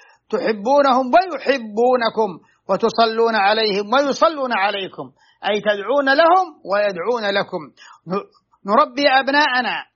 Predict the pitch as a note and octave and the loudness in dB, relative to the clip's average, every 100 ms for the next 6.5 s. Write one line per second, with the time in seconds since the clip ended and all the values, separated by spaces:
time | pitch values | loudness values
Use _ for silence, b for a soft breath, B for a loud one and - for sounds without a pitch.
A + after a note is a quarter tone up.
0 | _ _ E3+ G#3 A3+ A#3 A#3 - A3 G3+ | _ _ -2 2 4 2 0 -2 -4 -2
1 | A3+ A3+ A#3+ A3+ B3 B3 B3 C4+ A#3+ F3 | -8 -6 -6 -4 -2 0 2 2 0 -4
2 | _ b - G3 B3 C4 B3+ B3+ - D4 | _ b -8 -4 -2 0 -2 -4 2 2
3 | E4 D4+ C4 E3 - b b G3 A#3 A#3 | 2 2 2 0 -10 b b 0 2 0
4 | B3+ C4+ A3 B3 D4 E4+ C4+ C4+ A3+ D#3 | 0 -2 -2 2 2 2 0 -4 -4 -14
5 | _ _ - G3+ A#3 B3+ G3+ A#3+ B3 E4 | _ _ -4 0 2 0 -2 -2 2 2
6 | E4 D#4+ D4+ G#3+ | 4 4 2 -2